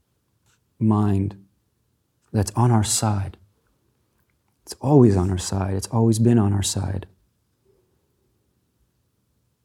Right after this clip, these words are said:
Overcoming every obstruction, it shines through every empty dharma.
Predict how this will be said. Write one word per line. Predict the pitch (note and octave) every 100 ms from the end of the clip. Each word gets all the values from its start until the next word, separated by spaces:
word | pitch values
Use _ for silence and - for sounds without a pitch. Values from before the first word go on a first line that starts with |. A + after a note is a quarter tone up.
| _ _ _ _ _ _ _ _ _ _ _ _ _ _ _ _ _ _ _ _ - - _
Overcoming | B2+ B2+ B2 C3 C3+ B2 C3
every | C3+ C#3+ C3+
obstruction, | A#2 - - C3+ C3+ - A2 G#2+ G#2+
it | A#2 -
shines | - B2+ B2 B2 A#2+
through | - A2+ A2 A2
every | A#2+ B2 A#2 A#2 A2
empty | A2 G#2 G#2 G2+
dharma. | F#2+ F#2+ F#2+ G2+ -